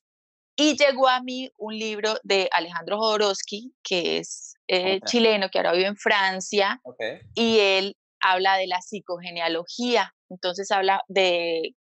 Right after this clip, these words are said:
Speaker 1: cómo los patrones de la familia empiezan a, a repetirse y cómo tú repites patrones y hay especi-, hay cosas específicas que repites,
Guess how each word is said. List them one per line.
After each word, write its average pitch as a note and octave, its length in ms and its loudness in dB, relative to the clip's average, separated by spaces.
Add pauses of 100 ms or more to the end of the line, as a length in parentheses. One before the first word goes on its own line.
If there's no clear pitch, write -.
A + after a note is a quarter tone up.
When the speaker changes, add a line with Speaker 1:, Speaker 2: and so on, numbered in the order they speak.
Speaker 1:
cómo G3 540 2
los F#3+ 280 0
patrones F#3 400 0
de G#3+ 80 2
la G#3+ 100 4
familia G#3+ 540 0
empiezan G3 440 -2
a, F#3 160 2
a E3 420 2
repetirse G#3 760 -2
y F#3 80 -2
cómo E3+ 260 -6
tú F#3+ 80 0
repites F#3+ 420 0
patrones A3+ 640 2
y F3 80 0
hay D#3+ 140 2
especi-, F3 420 -8 (100)
hay F3+ 140 0
cosas G3 220 -2
específicas G3 480 -4
que G#3+ 100 0
repites, A3 420 -2